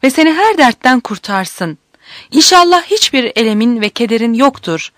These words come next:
diye haykırmış. İshak da kendini toparlayarak yavaşça, "Boş salonda ut çalıp şarkı söyleyen sen miydin Tuhfe?" diye sormuş.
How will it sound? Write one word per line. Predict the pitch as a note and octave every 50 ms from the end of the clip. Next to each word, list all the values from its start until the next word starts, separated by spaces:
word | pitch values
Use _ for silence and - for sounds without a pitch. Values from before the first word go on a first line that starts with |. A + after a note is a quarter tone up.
| _ - -
diye | G3+ G#3 G3
haykırmış. | E3+ E3+ D#3 E3 - - E3+ D#3 D#3 D3+ D3+ E3+ - - - - - _ _ _ _ - - _ _ _ _ _ _ _ _ - - - _ _ _ _ - - - - - - - _
İshak | - D4+ - - - G#4+ A4+ - -
da | C4 C#4+
kendini | - B3 A#3+ B3 B3 B3+ C4
toparlayarak | B3+ - A3+ - A3+ A3 G#3 G3+ G#3 G#3 F3+ D#3+ D#3+ - -
yavaşça, | A3 A3+ A#3+ B3 A3+ - - - F3+ F3 - _ - - - - _ _ -
"Boş | E4 F#4 F4
salonda | - - G#3+ F#3+ F#3 F3+ F3 E3+ F#3 -
ut | - D#4+ - -
çalıp | - A3 G#3 G#3 -
şarkı | - - G#3+ G#3 G3+ - -
söyleyen | - A3 G#3 G3 G3 G3 G3 G3 G3+
sen | - - D#4 F4 D#4+
miydin | A#3+ G3+ F#3 F3+ D#3+ E3+ E3+ E3+ E3
Tuhfe?" | - - C4 - - - F#3+ E3 - -
diye | F#3 F3 E3
sormuş. | E3 - F#3+ F3 F3 - - - - - -